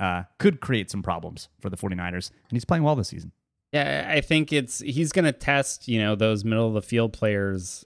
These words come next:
Speaker 2: especially, right? I, I think he's gonna line up in the slot a lot. He will line up out wide too, so I think it'll be interesting to see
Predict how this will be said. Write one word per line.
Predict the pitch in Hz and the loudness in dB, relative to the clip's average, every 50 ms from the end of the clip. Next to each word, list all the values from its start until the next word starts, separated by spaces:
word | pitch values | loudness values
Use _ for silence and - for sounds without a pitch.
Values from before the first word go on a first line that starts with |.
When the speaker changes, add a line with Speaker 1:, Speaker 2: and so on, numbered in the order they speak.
| _ | _
Speaker 2:
especially, | - - 98 - - 101 113 - - - - 107 | -6 -6 -6 -4 -2 -4 -4 -4 -6 -8 -6 -4
right? | 95 92 95 95 | -2 0 0 0
I, | 95 101 - - | 0 -2 -2 -4
I | 107 | -4
think | - - 107 104 98 - - - - - - _ _ | -4 -4 -4 -4 -4 -6 -8 -14 -20 -20 -20 _ _
he's | - 113 107 | -6 0 2
gonna | 131 147 151 | 4 4 4
line | 139 139 139 139 | 4 4 4 2
up | 135 131 | 2 0
in | 139 131 | 0 0
the | 123 | -2
slot | 123 - 139 127 120 120 120 | -2 0 0 2 2 2 2
a | 117 | 2
lot. | 113 120 117 117 120 - | 2 2 2 2 0 -2
He | 131 123 143 | -2 -2 0
will | 143 160 196 208 | 2 4 4 4
line | 190 170 170 170 | 4 2 2 2
up | 170 160 - | 2 2 2
out | 151 151 - - | 2 0 0 0
wide | 104 95 110 143 170 165 139 | -2 0 2 2 0 0 -2
too, | - - 127 143 185 | 0 2 4 4 4
so | 170 - 120 | 4 4 4
I | 117 | 4
think | 120 127 127 139 | 2 2 2 2
it'll | 117 117 | 2 2
be | 110 117 117 113 110 | 2 0 2 2 2
interesting | 113 - 131 120 - - 120 117 | 2 2 0 0 2 2 2 2
to | 110 104 | 2 2
see | - - - 127 123 120 117 117 113 110 | 0 0 0 2 2 2 2 2 2 0